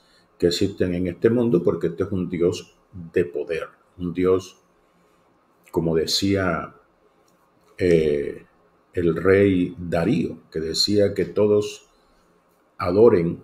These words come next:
y crean en ese Dios de Daniel, porque es un Dios que obra, un Dios que actúa,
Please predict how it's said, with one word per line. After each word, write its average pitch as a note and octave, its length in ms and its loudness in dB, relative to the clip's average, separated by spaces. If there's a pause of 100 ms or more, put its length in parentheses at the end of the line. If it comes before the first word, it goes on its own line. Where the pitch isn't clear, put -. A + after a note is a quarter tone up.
(340)
y - 120 -12
crean G#2 720 -2
en F#2 180 -4
ese F#2+ 320 0
Dios F#2+ 540 -2
de F#2+ 100 2
Daniel, F2+ 420 -2
porque F#2+ 260 -4
es - 180 -6
un F2+ 360 -4
Dios A#2+ 560 -2
que F2+ 160 0
obra, F#2+ 460 -4
un F2+ 180 -8
Dios G2 280 -2
que - 180 -10
actúa, - 800 -6